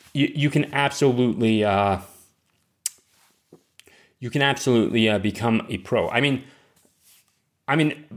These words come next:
look at Connor Bedard. If you, if you're really good at it, there are other ways to go around it. I think Connor Bedard did graduate high school. He might have taken an extra credit, um,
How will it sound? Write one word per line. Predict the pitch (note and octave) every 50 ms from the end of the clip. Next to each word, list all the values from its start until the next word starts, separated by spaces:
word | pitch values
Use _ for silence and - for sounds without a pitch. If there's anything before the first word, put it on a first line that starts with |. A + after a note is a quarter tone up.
| - _ -
look | C#3 F#3 G3+ G3
at | A3+ - - - -
Connor | - D#3 E3 D#3+ D#3+
Bedard. | C#3+ C3+ C3+ A2+ G#2+ F2+ D#2+ D2 -
If | - A2+ - - D3
you, | D3+ - - - - -
if | C#3 B2+
you're | D3 C#3+
really | C3+ A#2 A2 A2+ D3 G3 A3 A#3
good | F#3+ F3+ F3+ E3
at | D#3+ D#3+ D#3+ D#3+ D#3+
it, | D#3+ D#3 D3+ D#3 - - - - - - _ _ _ _
there | B2+ B2+ C3+ C#3 C#3+
are | C#3 C#3 - -
other | D3 D#3 D#3+ E3 D#3
ways | C#3+ C#3+ C3 C3 C3 B2 -
to | - -
go | - B2 A#2+ A#2+ A#2+ A#2 -
around | A#2+ G#2 G#2 F#2+ F#2 F2 D#2+
it. | C#2+ - - _ _ _ _ _ _ _ _ _ _ _ _ _
I | B2+ C#3 D3+
think | C#3+ - - - - - - C4 C4+ C#4+ C#4+ C4 -
Connor | - - - G#3 G#3 G#3 G#3+ G3+
Bedard | F3 F3+ E3+ D3+ D#3 D3+ D3 D3+ D3+ B2 F#2+ - - -
did | C3 C3+ D3+ F3 D#3+ D3+
graduate | E3 F3 F3+ F#3 F3+ D#3 E3+ F3 D#3+ C#3+
high | D3 E3+ D#3+
school. | D#3+ - - E3+ D3+
He | C#3 C#3+
might | B2 A2 A2 A2+ C3 D3+ E3+
have | F#3 E3 C#3+ - - - - - _ _ _ -
taken | - E3+ D3+ D#3+ D3+ D3 D3
an | - - - C#3
extra | C#3+ C#3+ C3+ - - - A#2+
credit, | - - - C#3+ C3+ C3+ C3 C3 - - _ _ _
um, | - A#2 A#2 A#2 A2+ A2+ A2+ A2+ A2+ A2+ -